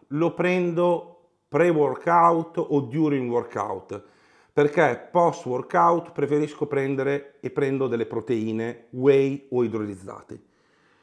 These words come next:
Quindi durante l'allenamento ci può stare, ci possono stare gli aminoacidi in polvere, quindi mischiati con l'acqua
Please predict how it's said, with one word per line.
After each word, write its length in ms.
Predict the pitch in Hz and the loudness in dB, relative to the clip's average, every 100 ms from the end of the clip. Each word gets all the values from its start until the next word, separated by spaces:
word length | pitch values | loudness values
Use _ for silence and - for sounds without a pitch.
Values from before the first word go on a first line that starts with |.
| _ _ - | _ _ -2
Quindi 480 | 196 147 113 101 | 2 2 0 -8
durante 420 | 110 156 180 175 165 | -2 4 4 4 0
l'allenamento 680 | 156 151 147 143 117 117 | 0 0 -2 -2 -4 -6
ci 160 | - 123 | -10 -8
può 140 | 131 | -6
stare, 720 | - - 127 107 98 101 113 - | -6 0 2 2 -2 -10 -14 -10
ci 100 | 127 | -6
possono 240 | 127 135 | -6 -6
stare 260 | 123 147 117 | -2 0 0
gli 20 | |
aminoacidi 760 | 110 110 117 120 113 110 104 107 | -2 -4 -4 -4 -6 -10 -10 -10
in 120 | 107 | -10
polvere, 600 | 104 98 104 156 196 - _ _ _ _ | -6 -6 -4 -4 -4 -12 _ _ _ _
quindi 240 | - 110 | -8 -6
mischiati 540 | 107 107 - 127 104 113 | -4 -8 -4 -4 -2 -10
con 480 | 113 113 107 101 - | -8 -8 -8 -10 -14
l'acqua 540 | 104 113 117 - 202 | -6 -4 -4 -6 -10